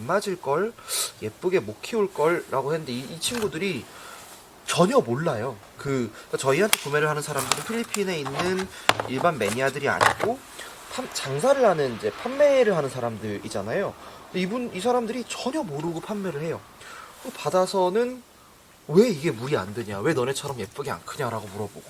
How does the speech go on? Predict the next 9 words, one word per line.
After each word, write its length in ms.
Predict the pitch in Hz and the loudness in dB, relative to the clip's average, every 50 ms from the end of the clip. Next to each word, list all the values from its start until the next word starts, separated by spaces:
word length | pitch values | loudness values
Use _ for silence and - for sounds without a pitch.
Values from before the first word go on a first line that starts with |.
| - - - - - - - | -18 -16 -16 -14 -14 -10 -2
그럴 160 | - 285 311 | 0 0 0
수가 220 | 294 - 254 233 143 | 0 0 -2 -2 -2
없죠. 400 | 117 - - - 180 151 139 120 - - - - - - - - - - - - - - 185 - | -2 -4 -4 -2 2 2 2 0 -2 -8 -16 -16 -14 -12 -12 -12 -14 -16 -16 -18 -16 -10 -6 -2
고-, 300 | - 240 269 277 269 359 - - - | 0 2 2 2 0 -2 -6 -4 0
일 140 | 214 226 254 | 2 4 6
년 200 | 311 320 294 247 | 6 4 6 4
내내 240 | 208 180 185 190 180 | 2 2 2 0 0
고온다습한 680 | - 165 160 175 180 170 165 156 - - - 160 147 | 0 0 0 0 2 0 0 -2 -2 -4 -4 -4 -4
환경인데 960 | 147 151 156 - - 156 147 131 120 107 113 107 113 127 131 123 113 107 | -2 0 2 2 2 2 0 -2 -4 -4 -4 -4 -2 -2 -2 -4 -4 -6